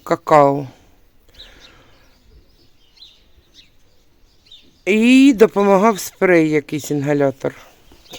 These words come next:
Е, ну, як допомагав?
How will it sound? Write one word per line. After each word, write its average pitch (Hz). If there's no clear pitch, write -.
Е, 165
ну, 240
як 214
допомагав? 135